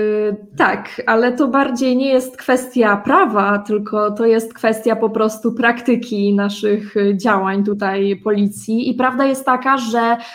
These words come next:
zazwyczaj jest, e, się najpierw wzywanym w charakterze świadka, e, bo są tutaj takie dodatkowe plusy dla, e, osób prowadzących to postępowanie, że mogą one na przykład później te zeznania wykorzystać.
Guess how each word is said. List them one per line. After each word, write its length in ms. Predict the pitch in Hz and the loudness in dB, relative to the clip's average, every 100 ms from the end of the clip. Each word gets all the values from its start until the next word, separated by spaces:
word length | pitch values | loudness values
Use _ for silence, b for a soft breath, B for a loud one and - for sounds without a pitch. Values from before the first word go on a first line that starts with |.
| B | B
zazwyczaj 880 | 202 233 214 202 247 240 226 208 214 | 0 2 2 2 2 2 0 0 2
jest, 440 | 208 208 - - | 0 -2 -6 -2
e, 200 | 208 208 | 0 0
się 180 | 208 214 | 0 -2
najpierw 400 | 208 208 214 202 | 0 0 0 -2
wzywanym 720 | 196 214 214 208 208 208 208 | 0 0 2 2 2 2 0
w 100 | 208 | 0
charakterze 440 | 214 214 226 240 | -2 -2 -2 -2
świadka, 680 | 262 - 208 202 - 214 330 B B B B B | -2 0 0 -2 -2 -2 -2 B B B B B
e, 420 | - 214 220 208 208 | -2 2 2 2 2
bo 320 | 269 330 320 | 4 4 2
są 300 | 320 320 311 | 0 -2 0
tutaj 340 | 294 294 269 | -2 0 -2
takie 320 | 269 277 269 | -2 -4 -2
dodatkowe 960 | 240 233 240 240 - 240 240 233 220 214 | 0 0 0 -2 0 0 2 2 2 2
plusy 480 | 254 302 294 214 190 | 2 2 2 0 0
dla, 680 | 185 196 185 180 185 190 190 | 0 -2 0 -2 -2 -6 -6
e, 380 | 196 196 196 196 | -6 -6 -6 -8
osób 320 | 202 202 208 | -8 -4 -2
prowadzących 580 | 220 214 220 330 339 330 | 0 0 0 0 -2 -2
to 80 | 208 | -2
postępowanie, 960 | 202 202 202 202 196 175 190 226 330 - | -4 -6 -4 -4 -4 -8 -8 -8 -8 -6
że 180 | 240 | -4
mogą 320 | 262 277 269 247 | -2 0 -2 0
one 200 | 247 247 | 2 2
na 100 | 240 | 0
przykład 420 | - 240 240 240 | -2 -2 -2 0
później 320 | 233 226 226 | 0 4 2
te 120 | 220 | 2
zeznania 440 | 208 208 214 208 202 | 0 0 0 -2 -2
wykorzystać. 840 | 214 220 208 226 - - - | -2 0 2 0 -2 -12 -12